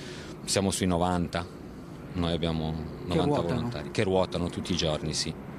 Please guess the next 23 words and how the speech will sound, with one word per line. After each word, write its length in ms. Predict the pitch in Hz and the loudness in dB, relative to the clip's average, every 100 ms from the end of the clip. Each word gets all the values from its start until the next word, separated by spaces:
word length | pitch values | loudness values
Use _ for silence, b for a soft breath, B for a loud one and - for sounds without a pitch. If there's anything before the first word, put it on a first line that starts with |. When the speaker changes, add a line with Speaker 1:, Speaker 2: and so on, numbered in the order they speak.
| - 170 | -8 -2
Speaker 2:
Da 80 | |
quanto 320 | 165 196 190 180 | 0 2 2 2
tempo 320 | 139 117 135 | 0 0 0
dura 220 | 127 123 | 2 0
questa 240 | 127 123 | 0 0
emergenza? 560 | 127 123 117 123 107 - B B B | 0 0 -2 -4 -4 -8 B B B
Speaker 1:
Eh, 240 | 156 123 | 6 6
ormai 400 | 107 113 113 147 | 6 6 8 8
non 160 | 113 101 | 6 6
è 60 | |
più 100 | 98 | 6
un'emergenza, 600 | 113 98 98 92 101 98 | 6 8 6 6 4 4
direi 200 | 104 107 | 4 4
che 100 | 104 | 4
è 20 | 110 | 4
la 100 | 104 | 4
norma, 480 | 110 104 98 98 | 6 6 4 4
siamo 300 | 92 107 98 | 4 4 4
a 40 | 95 | 4
due 140 | 95 | 4
anni 140 | 98 95 | 4 4
e 60 | |
mezzo, 520 | 90 92 92 80 87 | 4 2 2 -2 -6